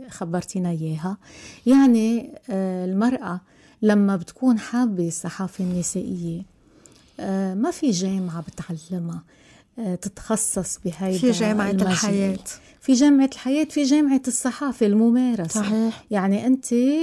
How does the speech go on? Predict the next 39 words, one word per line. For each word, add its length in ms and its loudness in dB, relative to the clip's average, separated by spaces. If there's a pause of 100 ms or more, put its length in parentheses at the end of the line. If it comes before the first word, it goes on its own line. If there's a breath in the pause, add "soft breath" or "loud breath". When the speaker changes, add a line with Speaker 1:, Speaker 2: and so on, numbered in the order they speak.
(140)
Speaker 1:
أخدتي 500 -4
أكتر 300 0
من 240 2
دورة 540 2
بالمحلات 840 0
يلي، 440 2 (420 loud breath)
آه، 340 -6
صرتي 420 2
فيها. 460 -4 (240)
Speaker 2:
صحيح. 140 -2
Speaker 1:
انفتح 500 2
لك 220 0
مجال. 560 0 (120)
Speaker 2:
صحيح. 440 -8 (480 loud breath)
آه، 280 0
برجع 500 0
بقول 300 2
كان 200 0
في 140 -4
صدف 420 -2
أوقات 400 -4
بالحياة. 680 -4
نحن 260 0
قوتنا 520 -2
يا 120 0
مناخد 440 -2
هيدي 300 -4
الفرص 680 -6
يا 40 -6
ما 120 -4
مناخدها. 420 0
Speaker 1:
يا 80 4
ما 160 2
مناخدها. 560 -8
Speaker 2:
آه، 180 2
Speaker 1:
أخدتي 440 2
Speaker 2:
أنا 220 6
Speaker 1:
وكفيتي. 260 2
Speaker 2:
أخدتها، 400 -2